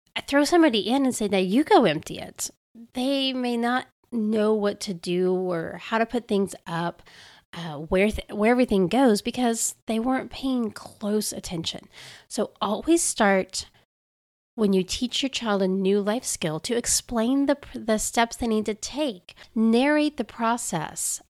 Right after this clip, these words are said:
as you do it a couple of times. You might, for example, with the dishwasher, you might say, "I'd like to start with the bottom drawer because then if there are any dishes with water still on them,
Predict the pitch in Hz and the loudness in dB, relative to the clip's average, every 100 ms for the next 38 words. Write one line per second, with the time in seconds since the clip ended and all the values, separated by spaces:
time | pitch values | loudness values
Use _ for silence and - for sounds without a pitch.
0 | - 196 202 190 196 196 196 175 180 202 | -4 0 0 0 -4 -4 -4 -4 -2 0
1 | 190 - 190 160 156 - 156 - - - | 0 -4 -10 -12 -12 -12 -14 -12 -14 -14
2 | - - - - 226 233 240 233 - - | -16 -20 -10 2 4 6 6 4 0 -4
3 | - - - 214 185 196 202 208 196 190 | -4 -4 -2 -2 0 0 0 2 2 0
4 | 180 214 - 202 175 - 196 202 208 - | -2 0 0 0 0 0 0 0 0 -4
5 | 233 214 277 427 415 294 - 226 208 202 | -6 -2 0 0 -2 -4 -2 0 0 -2
6 | 196 202 165 175 185 175 185 208 208 165 | -6 -4 0 2 2 0 0 2 2 0
7 | 170 196 175 - - - - - 214 226 | -4 -4 -4 -6 -10 -20 -12 2 4 4
8 | 214 208 196 202 202 180 180 185 175 185 | 2 2 4 4 2 0 0 0 0 -4
9 | 233 226 185 165 165 190 320 - 180 156 | -6 -6 -4 -4 0 0 0 -2 -4 -4
10 | 160 156 156 151 175 | -4 -6 -4 -2 -2